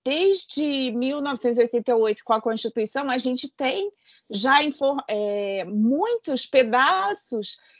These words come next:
é, dentro de leis, da Constituição, falando sobre privacidade de dados. Em dois mil e quatorze, a gente teve o Marco Civil da Internet, que também já determinava que os sites, as plataformas, elas tivessem uma política de privacidade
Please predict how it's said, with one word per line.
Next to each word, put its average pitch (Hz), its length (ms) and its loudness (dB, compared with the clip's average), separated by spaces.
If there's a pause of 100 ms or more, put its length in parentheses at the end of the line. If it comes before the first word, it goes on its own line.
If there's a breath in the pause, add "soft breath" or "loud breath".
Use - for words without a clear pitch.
(120)
é, 202 340 0
dentro 240 460 4
de 214 140 -4
leis, 240 580 6
da 214 120 2
Constituição, 240 840 0
falando 262 400 0
sobre 240 300 -2
privacidade 226 680 -2
de 254 140 -2
dados. - 480 -10
Em 220 100 -6
dois 247 220 6
mil 269 160 2
e - 20 -12
quatorze, 262 440 0
a 226 40 4
gente 220 300 -4
teve 208 260 0
o 220 60 -2
Marco 196 300 -4
Civil 208 300 -4
da 202 100 -2
Internet, 240 580 0
que 254 100 -2
também 311 460 0 (400 loud breath)
já 302 420 4
determinava 277 1160 -2
que 302 320 -4
os 339 160 -4
sites, 240 840 -2
as 220 200 -2
plataformas, 233 800 -4
elas 233 220 -4
tivessem 247 460 -2
uma 226 120 -6
política 226 520 -2
de 220 80 -4
privacidade 262 1120 4